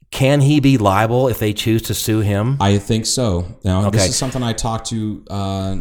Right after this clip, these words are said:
Speaker 2: uh, Nancy about th-, three years ago, four years
Speaker 1: Mm-hmm.
Speaker 2: ago, three, yeah, probably about three years ago. Um, she's had dealings with the, apparently with the person that owns the lot, and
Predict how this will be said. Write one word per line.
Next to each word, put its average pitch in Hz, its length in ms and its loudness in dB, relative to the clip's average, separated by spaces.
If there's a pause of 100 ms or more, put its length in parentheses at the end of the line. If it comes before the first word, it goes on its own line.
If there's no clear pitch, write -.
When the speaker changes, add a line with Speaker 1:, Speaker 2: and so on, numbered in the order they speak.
(200)
Speaker 2:
uh, 90 360 -6
Nancy 95 540 -6
about 71 420 -8 (1200)
th-, - 880 -12
three 92 120 -2
years 92 340 -2
ago, 104 180 -2
four 92 260 -6
years 92 200 -2
Speaker 1:
Mm-hmm. 87 80 -2
Speaker 2:
ago, 101 100 0
three, 127 200 -6
yeah, 110 80 -4
probably 101 260 -2
about 87 160 -4
three 87 180 -4
years 87 200 -2
ago. 87 280 -4 (540)
Um, 85 500 -2 (880)
she's 120 500 -2
had 107 240 -4
dealings 107 560 -2
with 101 300 -6
the, 101 180 -8
apparently 95 360 -8
with 92 100 -6
the - 60 -12
person 85 260 -8
that 80 60 -4
owns 101 220 -2
the 107 60 -8
lot, 101 400 -8
and 87 460 -4